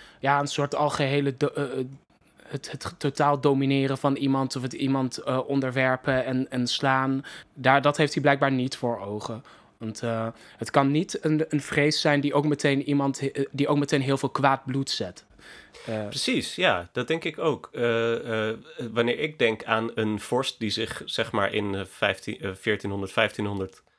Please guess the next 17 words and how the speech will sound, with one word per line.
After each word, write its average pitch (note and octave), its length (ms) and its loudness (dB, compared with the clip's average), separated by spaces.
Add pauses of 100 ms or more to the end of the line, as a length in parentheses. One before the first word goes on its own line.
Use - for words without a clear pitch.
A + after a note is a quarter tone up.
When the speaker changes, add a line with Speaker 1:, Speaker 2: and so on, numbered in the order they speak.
(300)
Speaker 2:
de F#2+ 140 -10
tijd G2 240 0
van G2+ 100 -4
Machiavelli, F#2+ 480 -4
gevreesd G#2 520 -2
maakt, C3 440 -2 (560)
denk A#2 220 2
ik A#2 120 -4
eigenlijk B2+ 500 0
gewoon A#2+ 320 0
aan A#2 220 2
iemand A#2 340 0
die A2+ 180 -2
heel A#2+ 140 0
veel A#2 120 -4
mensen A2+ 300 0
vermoordt. - 520 -6